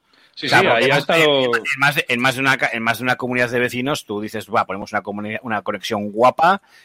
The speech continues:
Speaker 2: y tiramos para todos el wifi".
Speaker 1: Ahí
Speaker 2: O tiramos
Speaker 1: estaba
Speaker 2: para
Speaker 1: todo.
Speaker 2: todos una toma de datos y se acabó. Y, y, y dijo Telefónica que no, que eso está prohibido. Y de hecho viene Telefónica, Vodafone, en sus contratos viene que está prohibido compartir la conexión con nadie que no sea del domicilio.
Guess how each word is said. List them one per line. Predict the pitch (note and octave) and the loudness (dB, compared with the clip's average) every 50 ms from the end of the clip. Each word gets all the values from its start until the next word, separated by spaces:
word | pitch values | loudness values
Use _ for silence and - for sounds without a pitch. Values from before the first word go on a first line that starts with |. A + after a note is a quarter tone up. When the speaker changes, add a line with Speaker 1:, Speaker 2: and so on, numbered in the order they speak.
| _ _ _ _ _ _ _ | _ _ _ _ _ _ _
Speaker 2:
y | C#3+ C3+ B2+ B2 A2 | -2 0 0 2 2
tiramos | B2 A#2+ B2 C3+ C#3 C3 A#2 - | 2 2 2 4 4 2 2 2
para | - A2 G#2 | 2 2 2
todos | - A2+ G#2 G2+ G2 - | 2 0 -2 -2 -2 -2
el | G2 F#2+ | -4 -4
wifi". | G2+ E3+ E3+ - F#2 D#2+ - - _ _ _ _ _ _ _ - | -4 -4 -4 -4 -6 -8 -8 -10 _ _ _ _ _ _ _ -8
Speaker 1:
Ahí | B2 G#2+ A2+ | -4 -2 0
Speaker 2:
O | C3 | 2
tiramos | C3+ D3 C#3 C3+ C3 | 2 2 2 2 0
Speaker 1:
estaba | B2+ B2+ | 0 0
Speaker 2:
para | B2 B2+ C3 | 2 0 0
Speaker 1:
todo. | B2+ B2 C3 - C3 | 0 -2 -4 -6 -4
Speaker 2:
todos | - C3+ A#2+ A#2+ | -2 -2 -4 -2
una | B2 A#2+ A#2 A2+ | -4 -2 -2 0
toma | A#2 A#2 A#2 | 0 0 2
de | A2+ | 2
datos | A#2+ C3+ - F#3+ - - | 2 2 0 -2 -6 -6
y | A#2 | -8
se | - | -8
acabó. | - - F2 G2+ E3 F#3 A#2 | -8 -6 -4 -2 0 0 0
Y, | F2+ F#2 F#2 F#2 | -2 -4 -8 -8
y, | F2 F2 F#2 F2+ F#2 F#2 F2+ F#2 - _ | -8 -10 -10 -14 -14 -14 -14 -16 -16 _
y | - G#2 | -12 -10
dijo | F#2+ F#2 F2 - G2 G2 G2 G2+ G2+ | -10 -10 -6 -4 -2 -2 0 -2 -4
Telefónica | F#2 G2 F#2+ F#2 - F#2+ F#2+ G#2+ A#2+ D3+ | -6 -8 -10 -8 -8 -8 -8 -6 -6 -6
que | D#3+ - B2+ E2+ | -6 -4 -6 -4
no, | G#2+ D#3+ | -4 -6
que | - - | -6 -6
eso | - - | -8 -6
está | - D3+ D3+ | -6 -6 -6
prohibido. | - F#2 A#2+ E3+ C3+ | -4 -4 -2 -2 0
Y | G2 | -2
de | G2+ | -2
hecho | G#2 - B2 | -2 -2 -2
viene | C#3 D3+ D3 C3+ B2 - - - - - - | -2 0 0 -2 -2 -4 -8 -16 -18 -18 -8
Telefónica, | - - F#2 - - A2+ B2 C3+ C#3+ C#3+ C3 | -6 -6 -4 0 0 2 2 4 4 4 6
Vodafone, | B2+ B2 A#2+ - C#3+ D3 C#3 | 6 6 4 6 4 4 4
en | B2 | 4
sus | - - G2+ | 0 -4 -6
contratos | - A2 G#2 - A#2 A#2+ D3 C#3 C3 | -6 -6 -4 -2 -2 0 0 -2 0
viene | C3+ C#3+ D3 D#3 C#3 | 0 0 0 0 0
que | - B2 | -2 -4
está | A2 - - C#3+ C#3+ | -2 0 0 0 0
prohibido | - C3+ B2+ A#2+ A2+ C3+ D#3+ G#3+ G3 | 2 0 0 2 0 0 -2 -2 -4
compartir | - D#3 B2+ A2+ - G#2+ - - D3+ D3 | -2 -6 -4 -2 -4 -4 -2 -4 -6 -4
la | B2+ - | -2 -4
conexión | - - A#2 A2+ G#2+ - - F#3 A#3+ A#3+ | -2 -2 -4 -4 -4 -4 -4 -4 -4 -2
con | - D3 C3 C3+ | -2 -2 -2 -2
nadie | D3+ F#3 G#3 G#3+ A3 | -2 -4 -4 -4 -4
que | F#3+ - D#3+ | -4 -4 -4
no | E3+ D#3 | -4 -4
sea | - - G#3+ G#3+ | -2 0 0 2
del | F#3 D3+ | 2 2
domicilio. | C3+ C3 A#2+ A#2 G#2+ G2+ D#3 C3 D#2 B1 A1+ | 2 0 -2 -2 -4 -6 -6 -6 -8 -10 -14